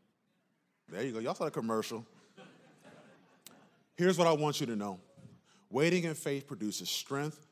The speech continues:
compassion, and anointing in our lives. I'm gonna say that again. Waiting in faith, 'cause it matters how you wait, produces strength, compassion, and anointing for our lives. I'm gonna proof text that.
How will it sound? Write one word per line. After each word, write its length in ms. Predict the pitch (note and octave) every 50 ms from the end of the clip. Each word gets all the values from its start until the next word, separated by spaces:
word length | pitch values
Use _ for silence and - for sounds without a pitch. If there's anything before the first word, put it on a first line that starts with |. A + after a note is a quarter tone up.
| _ _
compassion, 640 | - A2+ G2+ - - B2 A#2 A#2 A#2 - B2 G#2+
and 80 | A2 G2+
anointing 500 | F#2+ F#2+ F#2+ G#2+ A2 G#2+ G2+ - G2+ F#2
in 80 | F#2
our 120 | F2 E2+ E2+
lives. 460 | D#2+ D2 D2+ D2 D2 - - - - _ _ _ _ _ _ _ _ _ _ _ _ _ -
I'm 60 | A2
gonna 100 | A2 G2+
say 140 | - A#2 A2
that 100 | A2 G#2+
again. 320 | A2 F#2 A2 G#2+ - F2 - - _ _ -
Waiting 400 | F2+ B2+ D3+ F3+ G3 G#3 G3+ F#3
in 140 | C3 A#2+ G#2
faith, 640 | - - - F3+ D#3 A2 G2 E2+ - - - - - _ _ _ _ _ _ _ _
'cause 140 | - G#2 A#2+
it 80 | A#2
matters 260 | A#2+ C3 C3+ B2 A2+
how 220 | - - C#3 C#3+ C#3+
you 120 | A2+ F#2 D#2+
wait, 260 | D#2 D#2 E2 E2 - _ _ _ _ _ _ _ _ _ _ -
produces 480 | - D3+ B2+ D3 D3 C3 - G#2 F2 -
strength, 560 | - - - - - D#3+ D#3+ F3+ F#3+ F#3 - _ _ _
compassion, 580 | - B2+ G#2+ - - C3+ C3 C3 B2+ - C#3+ B2
and 100 | A2 G#2
anointing 280 | G2+ A2 A2+ A2 G#2+
for 140 | - - G#2+
our 100 | G#2+ G#2
lives. 300 | G2 F2+ E2+ D#2+ D#2+ -
I'm 120 | G#2 A#2
gonna 140 | - A#2 A2
proof 320 | - - - - E3+ D#3 -
text 280 | - G#2 F2+ - - F#2
that. 180 | E2 D2+ C#2+